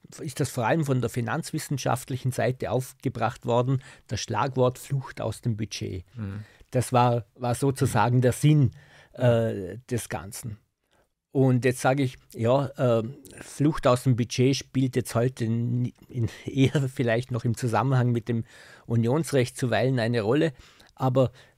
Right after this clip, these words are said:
Speaker 1: es geht hier darum, Flucht aus der Verwaltung anzutreten und das
Speaker 2: Mhm.
Speaker 1: geht nicht.
Speaker 2: Mhm.
Speaker 1: Geht in dem Fall nimmer.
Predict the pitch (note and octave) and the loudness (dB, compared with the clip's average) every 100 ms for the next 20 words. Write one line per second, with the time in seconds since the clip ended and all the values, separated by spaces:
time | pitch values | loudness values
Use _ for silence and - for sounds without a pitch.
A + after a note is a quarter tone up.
0 | _ _ _ _ _ - - - D3 C#3 | _ _ _ _ _ -10 -8 -2 0 2
1 | - D3 B2+ C3+ D3 C3 - D3+ - B2+ | 2 2 4 2 0 -2 -2 -2 -2 -2
2 | B2 - B2 B2 A2 B2+ B2+ G#2+ F#2 G#2 | -2 -2 -2 2 2 2 -2 -4 -6 -8
3 | G2+ - E2+ G2 G#2 A2 B2 B2+ - A#2+ | -12 -10 -10 -10 -10 -6 -4 -4 0 -2
4 | - A#2+ - - _ - A2 B2 B2 - | 0 -4 -4 -12 _ -12 0 0 0 -4
5 | C3 A#2 C3 C#3 - A2+ B2+ A#2+ A2+ F#2+ | -2 0 0 -2 -2 0 2 4 2 -2